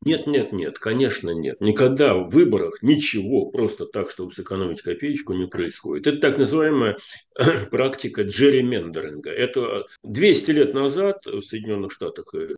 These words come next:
обнаружили, что если правильно нарезать <clears throat> территории, потому что территории отличаются тем, что они симпатизируют разным политикам.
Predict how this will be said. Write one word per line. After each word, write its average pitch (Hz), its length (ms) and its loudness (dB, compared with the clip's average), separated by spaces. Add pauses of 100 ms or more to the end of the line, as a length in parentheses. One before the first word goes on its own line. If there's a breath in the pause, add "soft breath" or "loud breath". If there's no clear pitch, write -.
обнаружили, 120 800 0 (320)
что 151 120 -4
если 151 400 2
правильно 104 680 -2
нарезать 113 680 -4 (380)
<clears throat> 101 300 -6
территории, 147 520 0
потому 143 180 -2
что 127 240 -8 (200 loud breath)
территории 180 440 2
отличаются 151 500 -4
тем, 175 160 -6
что - 140 -4
они 143 160 -2
симпатизируют 123 680 -6
разным 101 320 -6
политикам. 87 420 -12